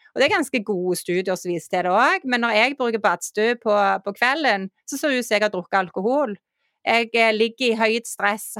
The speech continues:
halve natten, så varme for meg har, er en sånn killer å bruke på, på kveldstid.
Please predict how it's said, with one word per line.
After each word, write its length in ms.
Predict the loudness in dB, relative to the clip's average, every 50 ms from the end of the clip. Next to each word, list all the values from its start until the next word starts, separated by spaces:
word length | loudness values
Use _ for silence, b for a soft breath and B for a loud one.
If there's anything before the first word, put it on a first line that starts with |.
| -2 -2
halve 260 | -2 0 0 -4 -2
natten, 640 | -2 -2 -2 _ _ _ _ -12 -10 -10 -12 -14 _ _ _ _ _
så 180 | -6 -4 -4 0
varme 460 | 2 2 2 2 0 -2 -4 -4 -4 -2
for 140 | -2 -2
meg 380 | 0 2 2 2 2 2 0 -4 _ -4
har, 100 | -4 -2
er 200 | 2 2 2 0
en 80 | 0 -2
sånn 200 | -4 -4 -4 -4 -8
killer 560 | -4 -4 -2 -2 -2 0 2 2 2 2 0
å 160 | -2 -6 -4 -4
bruke 640 | -2 -2 -2 -2 -2 -2 0 0 2 2 0 -2 _
på, 100 | -4 -2 0 0 -2 -2 -4
på 100 | -6 -10 -4
kveldstid. 640 | -4 -4 -4 -4 -10 -14 -14 _ -10 -10 -10 -10